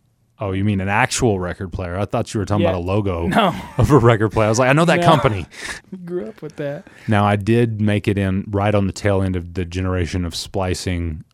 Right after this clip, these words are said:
Speaker 1: reel to reel.
Speaker 2: Mm.
Speaker 1: So I've done that, but I've, I've only had to do it in one, uh, radio station. That was back in two thousand five at
Speaker 2: I
Speaker 1: an A M station.
Speaker 2: So I was gonna ask, how has radio changed since?
Speaker 1: Wow.
Speaker 2: Because when I came in, you're cutting a commercial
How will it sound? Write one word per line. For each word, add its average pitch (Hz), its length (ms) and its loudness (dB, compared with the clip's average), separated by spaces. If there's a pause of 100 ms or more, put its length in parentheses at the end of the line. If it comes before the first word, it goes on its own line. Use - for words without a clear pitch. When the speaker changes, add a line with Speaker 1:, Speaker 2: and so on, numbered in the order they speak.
Speaker 1:
reel 92 220 -2
to 82 80 -4
reel. 82 380 -4
Speaker 2:
Mm. 160 380 -6
Speaker 1:
So 98 120 0
I've 87 120 -2
done 110 240 4
that, 87 360 -4 (840)
but 95 380 0
I've, 95 320 -2
I've 98 240 0
only 110 160 4
had 90 140 -2
to 87 60 -6
do 98 160 2
it 90 60 -2
in 87 220 -6
one, 92 320 -4 (520)
uh, 90 200 -4
radio 90 220 -4
station. 85 520 -6 (280)
That 98 80 0
was 98 120 0
back 92 180 -2
in 92 60 -2
two 90 80 0
thousand 90 260 0
five 87 300 -2
at 156 140 -2
Speaker 2:
I 90 40 -2
Speaker 1:
an 92 120 -6
A 95 180 -4
M 80 140 -8
station. - 480 -14
Speaker 2:
So 170 240 -6
I 160 140 0
was 175 120 -2
gonna 185 260 -4
ask, 143 680 -14 (120)
how 165 460 -4
has 160 160 -2
radio 151 480 -2
changed 139 680 -8
since? - 800 -4
Speaker 1:
Wow. 107 280 0
Speaker 2:
Because 175 480 6
when 165 160 -4
I 185 120 -2
came 185 240 -4
in, 185 160 -2
you're 180 100 0
cutting 160 300 -4
a 143 40 -12
commercial 151 640 -4